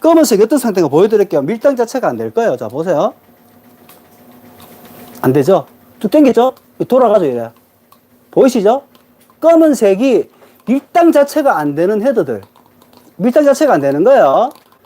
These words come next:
이런 헤드들은 노즐이 막힌 게 아닙니다.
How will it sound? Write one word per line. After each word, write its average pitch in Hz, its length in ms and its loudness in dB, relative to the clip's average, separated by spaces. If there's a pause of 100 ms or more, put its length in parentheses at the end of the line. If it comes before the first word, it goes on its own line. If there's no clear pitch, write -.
(420)
이런 311 280 4
헤드들은 220 600 2
노즐이 214 380 0
막힌 220 280 -4
게 170 80 -2
아닙니다. 117 540 -8